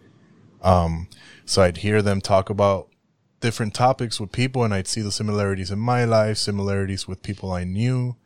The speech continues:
and all the psychology behind it, the way they talked to guests was really something that, like, just sparked an interest for me to, like, pursue psychology. And I didn't pursue it till I was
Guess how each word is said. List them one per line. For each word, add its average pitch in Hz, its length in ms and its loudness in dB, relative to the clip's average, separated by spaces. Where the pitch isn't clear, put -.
and 92 300 -2
all 92 200 2
the 98 120 0
psychology 101 680 -2
behind 98 580 -2
it, 98 220 -2
the 95 100 -4
way 92 160 -4
they 92 160 -6
talked 95 400 -4
to 98 120 -8
guests 107 680 -4
was 98 220 -2
really 110 240 4
something 107 420 -2
that, 92 140 -2
like, 90 220 -4
just - 180 -4
sparked 98 420 0
an 95 80 -4
interest 92 480 -6
for 104 300 0
me 92 220 -2
to, - 160 -8
like, 90 180 -4
pursue 101 400 -4
psychology. 92 600 0
And 104 80 4
I 120 100 4
didn't 127 160 2
pursue 113 400 0
it 113 140 0
till 95 180 -4
I 92 80 0
was 90 460 -6